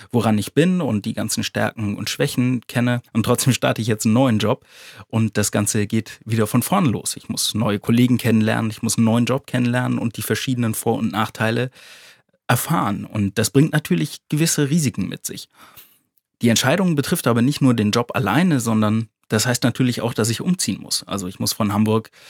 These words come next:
nach Berlin ziehen und auch wenn Hamburg und Berlin nicht weit voneinander entfernt sind, also ich kann innerhalb von zwei Stunden mit dem Zug pendeln, trotzdem heißt das am Ende neue Wohnung suchen, Umzug organisieren.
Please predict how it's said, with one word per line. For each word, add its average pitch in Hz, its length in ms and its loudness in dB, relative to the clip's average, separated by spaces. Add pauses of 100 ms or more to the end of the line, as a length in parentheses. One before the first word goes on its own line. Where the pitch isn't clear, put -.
(220)
nach 107 180 0
Berlin 117 340 2
ziehen 165 280 0
und 120 200 -2
auch 107 220 -2
wenn 107 340 0 (200)
Hamburg 113 320 2
und 110 140 -2
Berlin 117 320 4
nicht 110 180 -2
weit 123 200 2
voneinander 107 420 0
entfernt 117 380 -2
sind, 160 200 -2
also 110 180 -6
ich 110 60 -12
kann 107 260 -6 (100)
innerhalb 104 320 -2
von 107 140 -6
zwei 95 220 -4
Stunden 107 540 -2 (580)
mit 107 160 -2
dem 110 140 2
Zug - 280 -4
pendeln, 117 460 2 (520)
trotzdem 131 360 2
heißt 117 200 2
das 110 120 0
am 107 100 0
Ende 110 320 2
neue 113 320 2
Wohnung 120 280 2
suchen, 135 460 0 (100)
Umzug 131 380 0
organisieren. 123 800 0